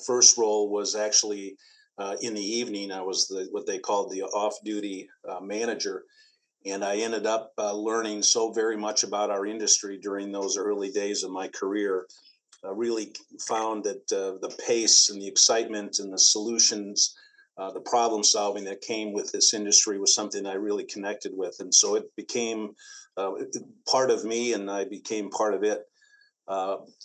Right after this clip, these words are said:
as I mentioned, forty-two years and been f-, with a variety of organizations,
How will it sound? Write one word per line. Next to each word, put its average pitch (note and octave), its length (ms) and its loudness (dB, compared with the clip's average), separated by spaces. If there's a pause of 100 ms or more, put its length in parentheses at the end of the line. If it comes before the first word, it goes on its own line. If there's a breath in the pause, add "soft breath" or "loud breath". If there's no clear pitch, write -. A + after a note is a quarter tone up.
(100)
as - 100 -2
I A2 60 2
mentioned, A#2 480 4
forty-two A#2 460 0
years A2+ 500 0
and F#2+ 240 -16 (220)
been G#2+ 160 -4
f-, G2+ 80 -12 (120)
with A2 220 -4
a G#2+ 60 0
variety G#2 420 0
of G2 80 -2
organizations, G#2 1040 0